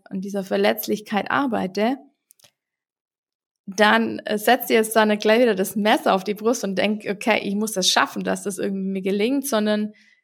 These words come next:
gib dir da die Zeit und nimm dir auch die Zeit.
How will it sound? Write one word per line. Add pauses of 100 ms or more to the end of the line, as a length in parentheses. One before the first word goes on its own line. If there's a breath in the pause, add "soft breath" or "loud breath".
(340 loud breath)
gib
dir
da
die
Zeit
und
nimm
dir
auch
die
Zeit.